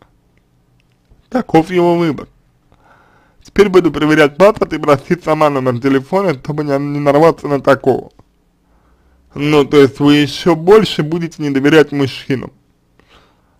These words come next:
Паспорт вам никто вначале не покажет. Понимаете? Нужно просто не спешить и узнавать людей. Понимаете? А не проверять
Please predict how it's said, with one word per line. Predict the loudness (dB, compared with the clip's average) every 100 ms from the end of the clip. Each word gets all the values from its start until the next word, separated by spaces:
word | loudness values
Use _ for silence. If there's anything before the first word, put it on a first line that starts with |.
| _ 2
Паспорт | 4 4 0 2
вам | 0 0 -2
никто | -6 -2 -2
вначале | 0 -2 -2 -2 -2
не | -4
покажет. | -2 -2 -2 -2 -2 -4 -20 _ _ _ _ _
Понимаете? | -8 -4 -4 -6 -12 -20 -20 _ _ _ _ -12
Нужно | -6 -4 0 -2
просто | 0 4 4 2
не | -4 -2 -2
спешить | -2 -2 -2 -2 -2 0
и | -2
узнавать | 0 2 2 2 0
людей. | -6 -4 -4 -4 -6 -20 _ _ _ _ _ _ _ _ _ _ _ _ _ _ _ _ _ _ _ _ _ _ _
Понимаете? | -8 -8 -8 -16 -20 _ _ _ _ _ _ _
А | -6 -2
не | -2
проверять | 0 2 4 4 2 -2